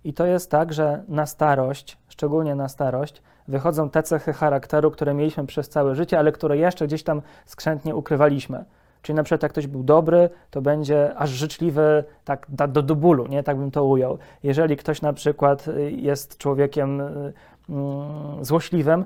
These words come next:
to będzie jedną wielką złośliwością. I takie cechy bardzo wychodzą i podobnie jest trochę ze spowiedzią. Jeżeli ja odrzucałem Boga, to naprawdę mam duże wątpliwości, czy ja, y, później Go pokocham.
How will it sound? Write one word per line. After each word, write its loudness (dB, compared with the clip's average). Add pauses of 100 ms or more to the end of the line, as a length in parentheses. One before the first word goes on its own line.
(100)
to -2
będzie 2
jedną 4
wielką -2
złośliwością. -4 (280)
I -4
takie -2
cechy -4
bardzo 2
wychodzą -2
i -4
podobnie 0
jest -2
trochę -4
ze -2
spowiedzią. 0 (240)
Jeżeli 0
ja 8
odrzucałem 0
Boga, 4 (560)
to -6
naprawdę 4
mam 0
duże -2
wątpliwości, -2 (360)
czy -2
ja, 2 (200)
y, -12
później -4
Go -2
pokocham. -8